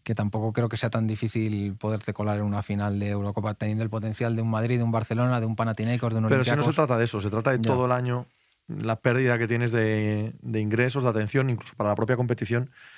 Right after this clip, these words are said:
Speaker 2: Si estás un año sin alguno de estos transatlánticos,
Speaker 1: Ya, ya.
Speaker 2: lo nota la competición, ¿eh? De hecho, tiene que estar notando la ausencia de dinero ruso, pf, a tutiplén en la liga.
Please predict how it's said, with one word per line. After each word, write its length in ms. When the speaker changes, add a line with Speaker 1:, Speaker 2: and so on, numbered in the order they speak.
Speaker 2:
Si 240
estás 320
un 120
año 400
sin 260
alguno 280
de 60
estos 180
transatlánticos, 840
Speaker 1:
Ya, 120
ya. 140
Speaker 2:
lo 160
nota 240
la 80
competición, 540
¿eh? 80
De 80
hecho, 400
tiene 180
que 80
estar 220
notando 400
la 180
ausencia 420
de 60
dinero 240
ruso, 460
pf, 160
a 100
tutiplén 360
en 60
la 60
liga. 220